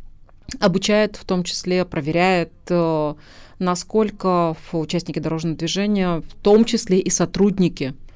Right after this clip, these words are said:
сотрудники дорожной поли-, полиции, противопожарной службы, других специализированных систем, э, владеют приемами оказания первой медицинской помощи при, э, оказании помощи лицам, пострадавшим, э, в Д Т П. И в том числе,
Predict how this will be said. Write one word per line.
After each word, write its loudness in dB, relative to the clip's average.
сотрудники -2
дорожной 0
поли-, -6
полиции, -2
противопожарной -2
службы, -4
других -6
специализированных -4
систем, -2
э, -4
владеют 2
приемами 2
оказания -2
первой 0
медицинской -2
помощи 0
при, 2
э, -4
оказании -4
помощи -4
лицам, -4
пострадавшим, -4
э, -6
в -12
Д -6
Т -4
П. -6
И 4
в -6
том 2
числе, 2